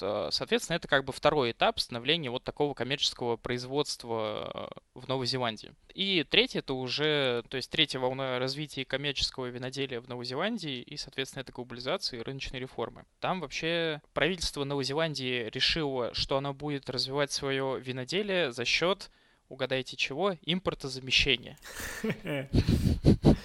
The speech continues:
Speaker 2: Знакомые слова.
Speaker 1: Знакомые, знакомые, да. Итак, что случилось? Правительство решило заниматься импортозамещением,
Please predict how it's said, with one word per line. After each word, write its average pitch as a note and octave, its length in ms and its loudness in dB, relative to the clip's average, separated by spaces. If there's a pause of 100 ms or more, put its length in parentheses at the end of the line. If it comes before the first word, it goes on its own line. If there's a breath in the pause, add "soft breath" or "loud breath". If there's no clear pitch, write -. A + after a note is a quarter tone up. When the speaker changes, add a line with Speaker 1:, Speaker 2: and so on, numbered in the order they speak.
(140)
Speaker 2:
Знакомые D#3 560 2
слова. C4 500 4 (300 loud breath)
Speaker 1:
Знакомые, C3+ 380 -6
знакомые, B2 420 -14
да. A#2+ 160 -8 (260 loud breath)
Итак, - 340 0
что - 160 -2
случилось? - 580 -4
Правительство D#3+ 520 2
решило C#3+ 460 0
заниматься C#3+ 480 -4
импортозамещением, C#3 880 -2